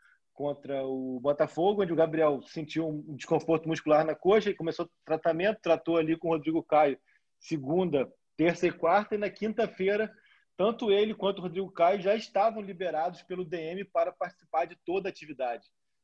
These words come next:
Eles, é, escutaram isso do D M e poderiam participar de toda a atividade. Só que o Domi, por opção dele, por achar que era importante,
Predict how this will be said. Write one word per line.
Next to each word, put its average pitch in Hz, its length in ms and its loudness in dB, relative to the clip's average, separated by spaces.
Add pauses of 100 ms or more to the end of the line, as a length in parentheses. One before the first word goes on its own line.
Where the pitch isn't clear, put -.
(200)
Eles, 135 400 -4
é, 127 160 -4
escutaram 196 540 2
isso 208 200 2
do 170 140 -4
D 151 100 -2
M 208 440 -2
e 190 60 -8
poderiam 180 480 0
participar 185 440 2
de 190 80 -8
toda 180 180 -8
a 185 40 -8
atividade. 185 460 -4
Só - 60 -12
que 175 100 -6
o 170 40 -2
Domi, 165 340 -4
por 175 160 -8
opção 196 300 -6
dele, 202 280 -4
por 165 160 -6
achar 151 200 -2
que 160 100 -12
era 156 80 -2
importante, 165 640 -8